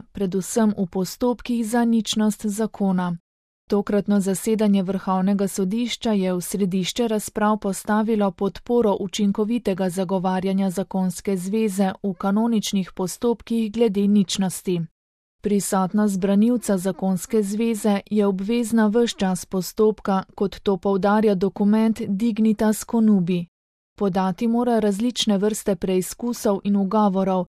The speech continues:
uporabiti sklicevanja in pozive,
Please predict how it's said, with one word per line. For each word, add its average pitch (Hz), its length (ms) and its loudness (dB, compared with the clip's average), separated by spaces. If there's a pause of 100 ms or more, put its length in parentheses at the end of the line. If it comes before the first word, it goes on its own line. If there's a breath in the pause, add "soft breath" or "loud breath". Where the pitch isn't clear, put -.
(160)
uporabiti 196 640 0
sklicevanja 208 800 2
in 208 120 4
pozive, 220 600 0